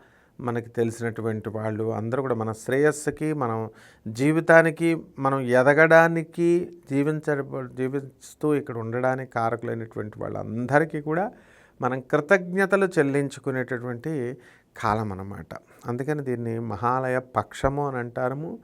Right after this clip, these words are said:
మరి ఇప్పుడు మనం చనిపోయినటువంటి పితృదేవతలు ఉంటారు, వాళ్ళంతా కూడా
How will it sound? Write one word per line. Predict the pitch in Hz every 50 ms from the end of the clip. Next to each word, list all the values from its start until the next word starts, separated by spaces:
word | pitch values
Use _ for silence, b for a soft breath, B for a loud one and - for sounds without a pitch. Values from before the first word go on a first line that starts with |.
| B B B B B B B B -
మరి | 135 139 139 131 127 127 131 - B B B B B - -
ఇప్పుడు | 151 - 156 151
మనం | 147 151 147 147
చనిపోయినటువంటి | 147 143 160 147 156 156 156 180 185 180 170 160 175 165 165 165
పితృదేవతలు | 170 - 151 151 175 175 170 170 175 170 165 156 156 - 127 131
ఉంటారు, | 127 120 117 127 120 117
వాళ్ళంతా | 113 123 127 131 127 131 139 147 156 151 165 165
కూడా | 160 156 151 143 131 120 117 127